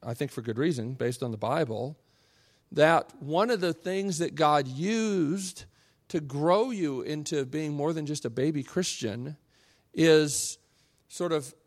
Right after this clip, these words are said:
a sense of him pulling away from you,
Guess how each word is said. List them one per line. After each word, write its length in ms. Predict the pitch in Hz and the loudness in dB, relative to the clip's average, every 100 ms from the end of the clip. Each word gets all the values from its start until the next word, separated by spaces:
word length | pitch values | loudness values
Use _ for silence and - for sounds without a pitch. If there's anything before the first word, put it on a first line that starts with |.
| - | -8
a 80 | |
sense 440 | 135 - 180 175 - | -6 -4 -4 -4 -4
of 140 | 139 | -4
him 200 | 160 135 | -4 -6
pulling 760 | 127 - 170 165 160 143 139 139 _ _ _ _ _ _ | -8 -4 -2 2 0 -2 -6 -12 _ _ _ _ _ _
away 420 | 127 123 147 170 | -2 2 2 2
from 280 | 175 147 127 | 0 -4 -4
you, 320 | 110 104 - | -6 -6 -10